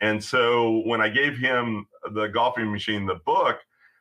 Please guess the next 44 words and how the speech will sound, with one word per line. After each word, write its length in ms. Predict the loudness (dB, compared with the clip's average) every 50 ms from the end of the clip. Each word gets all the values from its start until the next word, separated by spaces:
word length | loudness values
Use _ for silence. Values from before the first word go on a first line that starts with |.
| _ _ _ -2
I, 180 | 0 0 0 2 0
I 120 | 0 0
knew 260 | 0 0 -2 -2 -2 -2
for 200 | -2 -2 -2 -2
him 340 | 0 0 0 2 0 0
it 60 | -2 -4
was 160 | -4 -4 -4
really 280 | -2 0 0 0 0
important 560 | 0 -2 -2 -2 0 0 0 0 -2 -6 -10 -8
to 160 | -6 -6 -6
start 500 | -6 -8 -8 -4 -2 0 0 2 0 -2 -4 -8 -6
defining 760 | -6 -6 -6 -4 -2 -2 0 0 0 0 -2 -2 -2 -4 -4
the 100 | -4 -4
motion, 600 | -4 -2 -2 -2 -2 -4 -4 -8 -8 -8 -10 -12 -20 _ _ _
you 120 | -6 -4 0
know, 200 | 2 2 2 2
not 340 | 2 2 0 0 0 -2
just, 280 | -2 -2 -2 -4 -4 -10 _ _ _ _ -6
you 80 | -2
know, 160 | -2 0 0 2
haphazard, 640 | 2 2 0 2 2 2 2 2 0 0 -2 -2 0
look 140 | -2 -2 -2
at 120 | -2 -2
video, 600 | -2 -4 -2 -2 0 0 2 2 2 0 -2 -6 -10 -20 -20 -20 -20 _ _ _ _ _
try 180 | -4 0 2 2
to 80 | 2 2
have 220 | 2 2 2 2
our 200 | 2 2 2 2
own 320 | 2 0 0 -2 -4 -4
kind 180 | -2 -2 -2 -2
of 80 | -2 -2
lingo. 460 | -4 -4 -4 -2 0 0 0 0 0
We 100 | -2 -4
needed 320 | -4 -4 -4 -4 -2 -2
a 140 | -2 -2 -2
specific 480 | -4 -10 -14 -12 -8 -6 -4 -4 -4 -4
lingo. 460 | -2 -2 -2 -2 0 0 0 0 0 -2
And 100 | -4 -4
so 140 | -4 -4
the, 280 | -2 0 0 0 -2 -2 -4 -8 -10 -4
the 180 | -2 0 0 0
golf 260 | 0 0 0 0 0 -2 -4
machine 480 | -6 -4 -4 -4 -4 -4 -4 -4 -4
was 240 | -6 -6 -6 -6 -10